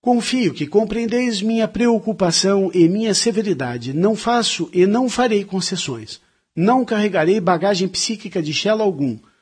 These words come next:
Se tendes vos vinculado de forma supérflua, mas conscientemente a pessoas psíquicas ou ao plano psíquico, então tereis que desmagnetizar vossos quatro corpos inferiores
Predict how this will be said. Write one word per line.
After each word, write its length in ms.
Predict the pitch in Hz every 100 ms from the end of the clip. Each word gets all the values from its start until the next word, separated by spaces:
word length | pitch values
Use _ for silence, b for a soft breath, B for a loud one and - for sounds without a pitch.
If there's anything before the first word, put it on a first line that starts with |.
| b
Se 200 | - -
tendes 520 | 147 190 233 202 214 165
vos 240 | 190 180
vinculado 760 | 190 262 - 240 208 180 131 123
de 140 | 131
forma 460 | 135 - 214 190 156
supérflua, 720 | - 226 180 175 170 214 254 - b b _
mas 340 | 147 160 151 -
conscientemente 840 | 214 240 214 240 185 156 143 139
a 60 | 156
pessoas 680 | 160 139 - 170 165 - - B
psíquicas 800 | 180 156 190 190 233 208 269 - b b b
ou 280 | 175 170 170
ao 160 | 180 175
plano 360 | 170 175 156
psíquico, 640 | 156 - 196 220 226 202
então 400 | 233 185 202 226
tereis 460 | 214 190 156 208 -
que 140 | -
desmagnetizar 920 | 147 208 190 202 170 175 143 127 165 147
vossos 420 | 147 185 - 147
quatro 380 | - 208 208 165
corpos 360 | 165 202 - 156
inferiores 640 | 196 185 151 143 196 214